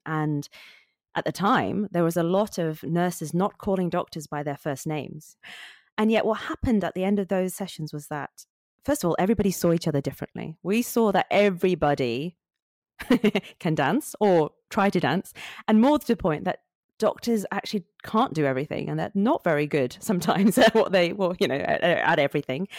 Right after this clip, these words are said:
And actually that nurses could have doctors something to teach. And also that it's okay to look silly. It's okay to not get it right. It's, in fact, really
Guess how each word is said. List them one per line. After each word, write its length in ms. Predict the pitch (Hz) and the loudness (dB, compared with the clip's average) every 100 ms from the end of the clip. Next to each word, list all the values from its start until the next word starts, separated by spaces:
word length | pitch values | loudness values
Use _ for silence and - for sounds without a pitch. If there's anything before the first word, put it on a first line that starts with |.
| - - | -12 -4
And 80 | 254 | -2
actually 200 | - 247 | -2 -2
that 140 | 180 | 0
nurses 540 | 196 185 262 - 147 | 2 2 -2 -4 -10
could 140 | - 160 | -10 -8
have 140 | 160 - | -6 -6
doctors 340 | - - 170 | -10 -10 -10
something 260 | 147 - 156 | -8 -10 -12
to 100 | - | -16
teach. 400 | - - - - _ _ _ _ _ | -16 -16 -18 -20 _ _ _ _ _
And 320 | 262 320 202 - | -2 2 0 0
also 340 | 247 302 202 | -2 -2 -2
that 160 | 175 185 | -2 -2
it's 140 | 202 | -2
okay 340 | 240 240 247 294 | -4 -2 -2 -2
to 120 | 254 | -2
look 160 | 185 - | -6 -4
silly. 460 | 226 277 - - - - | -4 -4 -4 -8 -14 -10
It's 140 | - | -4
okay 440 | 247 - 254 294 285 | -2 -2 -2 0 -2
to 120 | 226 | -2
not 220 | 214 - _ - | -2 -4 _ -6
get 120 | 175 | -4
it 120 | - | -2
right. 420 | 196 196 - - - - | 0 0 -2 -8 -8 -4
It's, 400 | 196 - - - - - _ _ - | -4 -4 -12 -14 -20 -20 _ _ -2
in 100 | 220 | -2
fact, 360 | - 233 196 | 0 -2 -2
really 400 | 196 214 196 175 | 0 2 0 -2